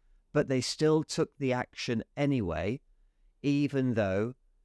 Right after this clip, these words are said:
they'd done all the preparation, but there was not one hundred percent confidence. When you move to a new country,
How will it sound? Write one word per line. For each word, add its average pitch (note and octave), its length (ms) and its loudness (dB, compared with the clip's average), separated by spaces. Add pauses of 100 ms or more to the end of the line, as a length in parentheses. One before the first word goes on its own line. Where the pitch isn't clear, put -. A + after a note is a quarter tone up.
(160)
they'd G#2 280 0
done A#2 160 2
all A#2 100 0
the A2 100 -2
preparation, A2 800 -2
but F#2 100 -8
there A2 80 2
was G2+ 140 0
not A#2+ 200 0
one G#2 140 -2
hundred G#2 280 0
percent - 280 -6
confidence. - 720 -14 (300)
When B2 200 2
you A#2 100 2
move A#2+ 260 2
to - 140 -2
a A2+ 40 0
new G2+ 220 0
country, A#2+ 720 0